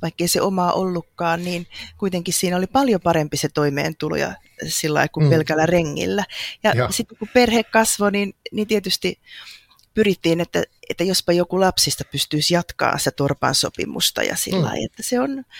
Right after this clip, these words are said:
Speaker 1: se on, on kyllä ihan heilläkin ollut ja sitten ylemmissä ryhmissä myös, että ihan niin kuin viimeiseen asti tosiaan, että, että vaikka puoliso kuolisi
Speaker 2: Mm.
Speaker 1: perheestä,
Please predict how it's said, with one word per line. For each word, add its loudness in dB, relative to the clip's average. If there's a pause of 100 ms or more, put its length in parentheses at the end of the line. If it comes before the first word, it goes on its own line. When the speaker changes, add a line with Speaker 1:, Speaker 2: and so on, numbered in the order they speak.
(340)
Speaker 1:
se 0
on, -2 (300)
on 0
kyllä 2
ihan 2
heilläkin 0 (260)
ollut -2
ja 2 (140)
sitten 0 (340)
ylemmissä 2 (180)
ryhmissä -2
myös, 0
että -4 (680)
ihan 2
niin -2
kuin -6
viimeiseen 4
asti 0 (100)
tosiaan, 0
että, -12 (400)
että -4
vaikka -2 (640)
puoliso 6 (100)
kuolisi 0
Speaker 2:
Mm. 0 (420)
Speaker 1:
perheestä, 2